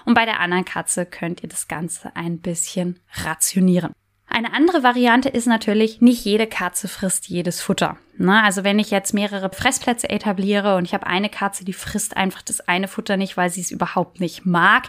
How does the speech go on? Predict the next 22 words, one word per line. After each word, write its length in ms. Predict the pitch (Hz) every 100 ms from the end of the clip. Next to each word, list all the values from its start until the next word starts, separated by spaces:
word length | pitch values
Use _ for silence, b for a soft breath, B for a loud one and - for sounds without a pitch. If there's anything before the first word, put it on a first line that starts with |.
| -
dann 180 | 165 208
ist 140 | 226
natürlich 400 | 190 - 180 185
das 160 | 175 -
Problem 360 | 185 175 175
auch 380 | 185 160 185 -
nicht 340 | 180 170 -
da. 340 | 151 165 160 -
Ähm, 320 | - 185 185 180
das 140 | 180
Problem 320 | - 185 202
ist 140 | 233 196
natürlich, 400 | 180 190 185 -
dass 180 | 175
die 140 | - 196
Katze, 420 | - 185 190 190
die 180 | 165 175
ein 120 | 165
Diätfutter 680 | 165 - 220 - 202 185 170
braucht, 540 | - 147 160 202 - -
dann 260 | 175 196
auch 220 | 180 185